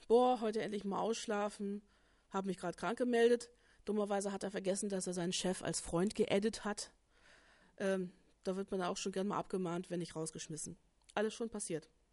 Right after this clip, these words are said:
Kann man alles nachlesen. Auch so eine Geschichte, wir wollen ja heute auch ein bisschen über Kinder und Jugendliche sprechen.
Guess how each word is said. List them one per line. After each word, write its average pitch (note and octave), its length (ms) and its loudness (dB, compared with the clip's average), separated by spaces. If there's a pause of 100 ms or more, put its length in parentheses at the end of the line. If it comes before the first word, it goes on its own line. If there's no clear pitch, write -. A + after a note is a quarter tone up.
Kann - 120 -12
man F#3 100 -6
alles F3 160 -4
nachlesen. D3+ 460 -8 (1080)
Auch A3 160 4
so C#4 100 2
eine D4 60 6
Geschichte, C#4+ 400 0
wir A#3+ 120 0
wollen A3+ 120 6
ja G#3+ 80 4
heute G#3 200 2
auch G3 60 2
ein G#3 80 -2
bisschen G#3+ 200 -2
über G#3 140 -2
Kinder G#3+ 240 0
und G3 100 0
Jugendliche B3 400 -2
sprechen. A#3+ 400 -2